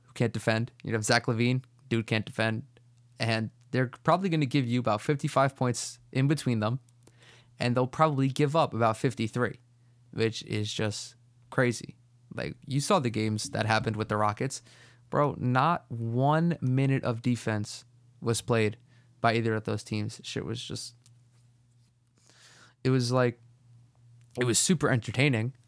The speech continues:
I can't even lie. It was so much fun to watch those guys just straight buckets. But, like, Zach LaVine would be an interesting fit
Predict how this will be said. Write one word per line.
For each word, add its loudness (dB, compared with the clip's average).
I 0
can't 2
even -2
lie. 4
It 0
was -4
so 2
much 0
fun 0
to 2
watch 4
those -2
guys 2
just -6
straight 0
buckets. -4
But, -10
like, -6
Zach 0
LaVine 0
would 0
be 4
an 4
interesting 0
fit 0